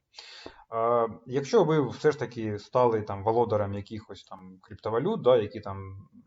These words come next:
обесцінюються, м, е, і ви не хочете все одно продавати, ви можете покласти їх на стейкінг. Але на стейкінгу вам будуть пропонувати не більше, ніж там пару відсотків зазвичай.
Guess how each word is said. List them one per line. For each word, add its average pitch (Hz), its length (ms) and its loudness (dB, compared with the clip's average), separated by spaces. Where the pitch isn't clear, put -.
обесцінюються, 110 1000 -6
м, 113 240 -8
е, 110 260 -2
і 120 100 -6
ви 143 160 4
не 131 80 4
хочете 120 440 -2
все 101 200 -12
одно 95 180 -10
продавати, 131 480 0
ви 170 140 -2
можете 147 320 0
покласти 107 380 -4
їх 98 100 -12
на 95 80 -14
стейкінг. - 340 -20
Але 131 500 4
на 110 120 -6
стейкінгу 135 440 -4
вам 120 200 2
будуть 110 320 -8
пропонувати 110 1000 -2
не 101 160 -6
більше, 104 760 -6
ніж 101 180 -12
там 92 360 -16
пару 110 240 -2
відсотків 95 520 -14
зазвичай. 95 420 -20